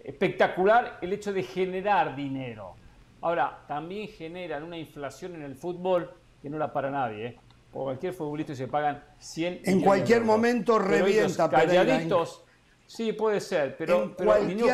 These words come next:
Speaker 2: cualquier,
Speaker 1: generan,
Speaker 2: eh,
Speaker 1: ¿eh?
Speaker 2: est-,
Speaker 1: Ojo que
Speaker 2: esta
Speaker 1: el dinero lo
Speaker 2: burbuja,
Speaker 1: genera.
Speaker 2: esto, esto es una locura, esto es una locura.
Speaker 1: Puede ser.
Speaker 2: Esto viene de larga data, ¿eh? A ver, los campeonatos los ganaba el Real Madrid con la chequera desde los años
Speaker 1: Ah.
Speaker 2: sesenta y setenta.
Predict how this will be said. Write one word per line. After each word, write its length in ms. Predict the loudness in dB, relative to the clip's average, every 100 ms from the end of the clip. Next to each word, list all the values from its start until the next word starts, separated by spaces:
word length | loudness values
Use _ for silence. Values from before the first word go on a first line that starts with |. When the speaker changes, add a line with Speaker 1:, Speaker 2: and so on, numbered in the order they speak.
| 2
Speaker 2:
cualquier, 240 | -2 0
Speaker 1:
generan, 460 | 2 2 2 0 0
Speaker 2:
eh, 140 | -4 -6 -6
Speaker 1:
¿eh? 60 | -6
Speaker 2:
est-, 160 | -6 -4
Speaker 1:
Ojo 120 | -2
que 60 | 0
Speaker 2:
esta 160 | 0 0
Speaker 1:
el 60 |
dinero 180 | 0 0
lo 80 | 0
Speaker 2:
burbuja, 120 | 0 -2
Speaker 1:
genera. 380 | -2 0 -2 -4
Speaker 2:
esto, 340 | -8 -8 -10
esto 220 | -10 -10 -10
es 120 | -8
una 180 | -8 -8
locura, 520 | -8 -8 -10 -8 -12
esto 200 | -16 -16
es 100 | -14
una 160 | -12 -12
locura. 180 | -12
Speaker 1:
Puede 240 | -6 -2 -2
ser. 220 | 2 2
Speaker 2:
Esto 180 | 6 4
viene 640 | 4 2 4 2 2 -2 -10
de 240 | -2 4 6
larga 500 | 6 4 2 0 0
data, 480 | 0 0 -4 -12 -14 _ _ _ _
¿eh? 360 | -6 -4 -4 -6
A 100 | -2
ver, 320 | 0 -2 -6 -12
los 240 | -10 -10
campeonatos 680 | -8 -10 -6 -4 -4 -4 -6 -4
los 120 | -4
ganaba 600 | -4 -4 -2 -2 -4 -6
el 140 | -10 -10
Real 340 | -8 -6 -6
Madrid 260 | -8 -14 -18
con 160 | -12 -10
la 140 | -10
chequera 680 | -10 -12 -4 -2 0 -2 -4 -12 _ -18
desde 240 | -6 -4 -2
los 180 | -4 -4
años 320 | -4 -4 4
Speaker 1:
Ah. 200 | 4 4 2
Speaker 2:
sesenta 320 | 0 -2 -4
y 80 | -6
setenta. 720 | -4 -4 -2 -2 -4 -8 -12